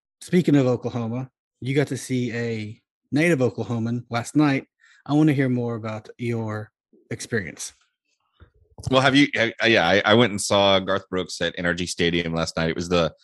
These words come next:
Speaker 2: the last leg of the North American part of his three-year-long stadium tour that he's been on. So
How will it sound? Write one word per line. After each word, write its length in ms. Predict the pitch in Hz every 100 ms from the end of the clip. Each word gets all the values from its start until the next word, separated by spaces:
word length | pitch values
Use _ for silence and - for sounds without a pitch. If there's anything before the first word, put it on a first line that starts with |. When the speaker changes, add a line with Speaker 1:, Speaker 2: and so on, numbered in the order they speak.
| _ _ _ _ _ _ -
Speaker 2:
the 640 | 98 95 90 87 85 82 _
last 540 | 87 90 95 104 110 -
leg 640 | 90 87 82 80 82 82 _ _ _ _
of 560 | 90 82 80 80 76 - - _ _ _ _ _ -
the 180 | 87 92
North 280 | 98 95
American 560 | 87 90 95 90 85 80
part 320 | 76 82 76
of 80 | 82
his 360 | 92 80 - - _ -
three-year-long 800 | - 98 104 98 98 90 85 80
stadium 460 | - 82 76 71
tour 260 | 73 78 73
that 140 | 76
he's 160 | 87 78
been 160 | - 64
on. 240 | 62 53
So 420 | - 85 76 76